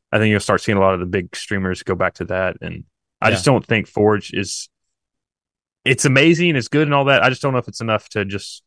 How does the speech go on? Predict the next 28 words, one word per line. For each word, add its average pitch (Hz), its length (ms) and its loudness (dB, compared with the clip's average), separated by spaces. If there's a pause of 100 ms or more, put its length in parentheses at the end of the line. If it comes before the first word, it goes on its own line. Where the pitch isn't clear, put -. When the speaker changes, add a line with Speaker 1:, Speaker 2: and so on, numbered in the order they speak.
(120)
Speaker 1:
move 101 420 -4
the 95 100 0
needle 87 480 -4 (240)
on 90 220 -6
Halo. 82 400 -4 (1200)
Speaker 2:
I, 151 200 -4 (280)
here's 170 240 0
what, 190 140 0
it 143 200 0
depends 196 340 -6
on 156 100 -4
what 143 280 -4
the 110 240 -6
creators 120 440 -4
create 104 500 -6
that 107 100 -20
the - 60 -20 (200)
community 104 400 -8
might 95 220 -8
be - 80 -16
interested - 520 -16
in, - 100 -20 (420)
right? 107 240 -4 (360)
Because 139 320 -2
remember, 190 340 -2
like, 143 440 -4 (160)
things 156 300 -4
like, 127 380 -2